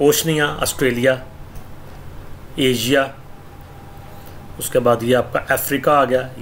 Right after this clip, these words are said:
ये यहाँ पे यूरोप आ गया, उसके बाद ये वाला आपका नॉर्थ अमेरिका आ गया, ये वाला आपका साउथ अमेरिका आ गया,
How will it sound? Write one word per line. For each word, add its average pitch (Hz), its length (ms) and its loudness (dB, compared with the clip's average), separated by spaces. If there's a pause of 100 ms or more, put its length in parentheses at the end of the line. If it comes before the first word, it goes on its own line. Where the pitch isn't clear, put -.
ये 127 160 2
यहाँ 123 400 2
पे 127 60 2
यूरोप 117 460 2
आ 131 120 6
गया, 120 240 0 (840)
उसके 123 200 -2
बाद 110 420 0
ये 117 220 2
वाला 120 260 4
आपका 113 300 0
नॉर्थ 110 420 2
अमेरिका 135 340 2
आ 123 140 4
गया, 110 180 -2
ये 113 260 0
वाला 123 220 2
आपका 110 240 -4
साउथ 110 360 -4
अमेरिका 117 360 -4
आ 107 80 -2
गया, 101 200 -6